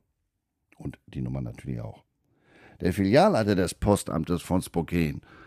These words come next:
wo das Schließfach von Score Lineup, äh,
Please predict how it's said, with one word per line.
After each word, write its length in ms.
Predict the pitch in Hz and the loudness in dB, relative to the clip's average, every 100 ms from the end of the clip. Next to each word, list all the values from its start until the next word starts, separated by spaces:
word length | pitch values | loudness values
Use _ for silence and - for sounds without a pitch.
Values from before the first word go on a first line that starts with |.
| - | -8
wo 100 | - | 0
das 160 | 90 82 | 2 2
Schließfach 580 | - 151 156 113 85 - | 4 4 4 2 0 0
von 460 | - 90 80 67 _ _ _ _ _ _ _ _ _ _ _ - | 0 2 2 -2 _ _ _ _ _ _ _ _ _ _ _ -14
Score 380 | - - 107 92 | -12 0 6 6
Lineup, 520 | 95 90 80 80 - - - | 6 6 4 0 -2 -10 -6
äh, 340 | 78 73 71 | -4 -2 -4